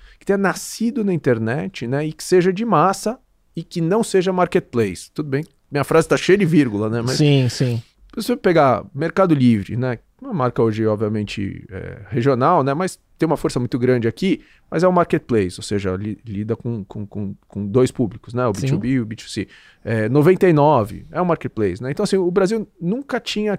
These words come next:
Speaker 1: tido até então uma marca direto ao consumo, né, uma marca de produto de
Speaker 2: Sim.
Speaker 1: consumo que tivesse realmente nascido, uh, no digital e que al-, alcançasse a massa, né? Isso me intrigava. A gente via naquele time a capacidade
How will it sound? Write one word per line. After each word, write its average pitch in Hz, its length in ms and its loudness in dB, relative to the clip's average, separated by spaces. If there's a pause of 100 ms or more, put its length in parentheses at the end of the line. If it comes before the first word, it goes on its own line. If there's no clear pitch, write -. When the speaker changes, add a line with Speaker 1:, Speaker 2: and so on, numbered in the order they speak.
(120)
Speaker 1:
tido 185 340 -4
até 156 220 -2
então 160 420 0 (340)
uma 151 120 2
marca 165 760 -2 (560)
direto 156 360 2
ao 165 60 0
consumo, 156 600 0
né, 131 80 0
uma 131 80 4
marca 131 340 0
de 123 100 -4
produto 143 640 0
de 151 80 -8
Speaker 2:
Sim. - 40 -14
Speaker 1:
consumo 143 600 -2 (420)
que 143 100 -8
tivesse 143 420 2
realmente 156 460 0
nascido, 147 560 -2
uh, 113 960 -2
no 123 180 -4
digital 120 560 2
e 160 40 -2
que - 180 -2
al-, 151 220 2
alcançasse 139 480 -2
a 165 40 2
massa, 107 400 -2
né? 113 200 -4
Isso 135 300 0
me 165 120 -6
intrigava. 185 640 0 (640)
A 123 80 -2
gente 151 240 0
via 131 360 2
naquele 139 300 -2
time 135 540 -2
a 110 100 -2
capacidade 120 840 -2